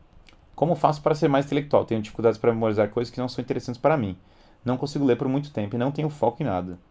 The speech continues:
Mas provavelmente nem médio de-, deve estar. Me ajuda. Vamos lá. É, você vai ter que separar um horário diário pra ler, você vai ter que se forçar e você vai ter que fazer um plano inclinado de ir evoluindo aos poucos.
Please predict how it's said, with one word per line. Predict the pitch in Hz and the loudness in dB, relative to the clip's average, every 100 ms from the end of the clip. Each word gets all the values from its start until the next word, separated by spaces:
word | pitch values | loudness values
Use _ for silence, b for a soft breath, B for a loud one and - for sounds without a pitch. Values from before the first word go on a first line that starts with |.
| _ b b b b _ | _ b b b b _
Mas | - 117 120 | -4 -4 0
provavelmente | 135 127 127 135 | 0 2 -2 -4
nem | 139 | -2
médio | 147 120 123 | 0 0 0
de-, | 127 - | 0 -2
deve | - 120 | 0 -2
estar. | 120 101 | 0 -4
Me | 107 | 0
ajuda. | 135 98 98 90 - _ _ _ _ _ _ _ _ _ _ _ - - - | 0 0 -4 -6 -8 _ _ _ _ _ _ _ _ _ _ _ -20 -20 -4
Vamos | 110 135 | -2 2
lá. | 104 87 - - _ b b b b b _ - | 2 0 -4 -16 _ b b b b b _ -8
É, | 104 95 - | -2 -2 0
você | - | 2
vai | 117 123 | 4 4
ter | 113 | 0
que | - | -4
separar | - 127 113 | 2 4 6
um | |
horário | 117 110 113 | 6 6 6
diário | 107 98 | 4 2
pra | 95 135 | 4 2
ler, | 113 117 - | 2 0 -4
você | - 117 | -6 -4
vai | |
ter | 113 | -4
que | |
se | - 139 | -4 -4
forçar | 143 160 156 107 98 - | 0 0 4 4 4 2
e | |
você | 117 113 | -4 -2
vai | 113 | -2
ter | |
que | - | 0
fazer | 120 | -2
um | 120 | 0
plano | 107 120 | -2 -2
inclinado | 123 123 143 110 107 107 | -2 -4 -2 0 0 0
de | 110 | -2
ir | |
evoluindo | 107 120 110 107 | -2 0 0 0
aos | 139 | -2
poucos. | - 90 - - | -4 -8 -8 -20